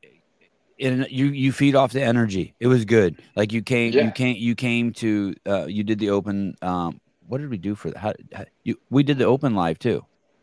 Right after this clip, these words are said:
Speaker 2: Yeah, that was
Speaker 1: You
Speaker 2: the
Speaker 1: went there.
Speaker 2: first week.
Speaker 1: Okay. Oh, right, right. We did weeks one, two, and three. I was like, "I don't remember the four of you in one place." Okay. And so you do that, and then you, and then, and then there's, in the feedback loop, it's, it's a net positive. You're motivated.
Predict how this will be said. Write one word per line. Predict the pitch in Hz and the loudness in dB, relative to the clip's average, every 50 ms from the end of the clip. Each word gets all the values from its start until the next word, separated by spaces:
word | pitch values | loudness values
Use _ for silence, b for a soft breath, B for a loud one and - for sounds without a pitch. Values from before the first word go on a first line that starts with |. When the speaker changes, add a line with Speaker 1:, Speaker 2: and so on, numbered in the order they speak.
| _ | _
Speaker 2:
Yeah, | 123 131 - - - - _ _ _ | 0 0 0 0 -4 -14 _ _ _
that | - 120 | -4 -2
was | 117 110 | 0 2
Speaker 1:
You | |
Speaker 2:
the | 117 | 2
Speaker 1:
went | 120 113 | 2 2
there. | - - | 0 -2
Speaker 2:
first | - - - | -2 -4 -6
week. | 110 107 107 - - - _ _ _ - | -8 -8 -8 -10 -14 -20 _ _ _ 0
Speaker 1:
Okay. | 117 120 - 120 90 - b b b b - | 0 0 2 0 -2 -2 b b b b 4
Oh, | 147 160 170 160 135 | 6 8 8 8 8
right, | 120 147 147 139 107 | 6 6 4 4 4
right. | 127 131 113 98 | 4 2 2 2
We | 92 104 | 0 -2
did | 104 107 95 | -2 -2 -2
weeks | 98 101 104 104 - - | 0 -2 -2 -2 -4 -6
one, | 95 98 101 101 92 | -4 -2 -2 -2 -4
two, | - 101 | -4 -6
and | 90 | -6
three. | 95 95 | -4 -4
I | 82 80 | -6 -6
was | 85 87 | -6 -8
like, | 87 - | -8 -8
"I | 87 107 | -8 -8
don't | 131 117 | -8 -8
remember | 104 90 82 78 76 | -8 -8 -8 -8 -10
the | 78 78 | -12 -12
four | - - 78 76 | -10 -10 -8 -8
of | 73 71 76 | -8 -8 -10
you | 76 | -10
in | 73 | -10
one | 73 69 | -10 -8
place." | - 76 76 - | -8 -8 -6 -4
Okay. | - 107 98 107 95 85 B B B B B | -4 -2 0 2 0 0 B B B B B
And | - 101 | -10 -2
so | - 123 | 0 2
you | 117 113 113 | 4 4 2
do | 107 92 117 135 147 143 | 4 6 6 6 8 6
that, | 123 120 101 95 95 95 - B B B B B - | 6 4 4 2 2 0 -2 B B B B B -4
and | 107 113 | -2 -2
then | 113 107 104 | 0 0 0
you, | 104 104 104 104 - - | 0 0 -2 -2 -4 -4
and | 104 107 | -4 -2
then, | 107 104 101 101 101 - | -2 -2 -2 -4 -4 -6
and | - 107 | -6 -4
then | 107 104 101 101 | -4 -4 -2 -2
there's, | 98 98 98 95 - 98 101 - 101 101 | -2 -2 -2 -4 -6 -10 -14 -16 -14 -10
in | - 107 104 | -6 -6 -4
the | 104 98 | -6 -4
feedback | - - 131 127 113 110 101 95 - | -2 0 0 2 4 4 2 2 2
loop, | - 92 90 85 - _ _ _ - | -2 -4 -4 -4 -6 _ _ _ -12
it's, | 95 - - | -12 -8 -8
it's | 104 95 - | -6 -4 -4
a | 101 | -2
net | 95 101 98 - - | -2 -2 -2 -2 -2
positive. | - 92 87 85 78 71 73 73 65 65 | -2 0 0 0 -2 -4 -10 -12 -10 -6
You're | 82 101 104 | -4 -2 0
motivated. | 104 101 98 98 95 92 87 92 90 87 87 87 87 87 85 80 | 0 2 0 0 0 -2 -2 -4 -4 -4 -4 -4 -4 -4 -6 -8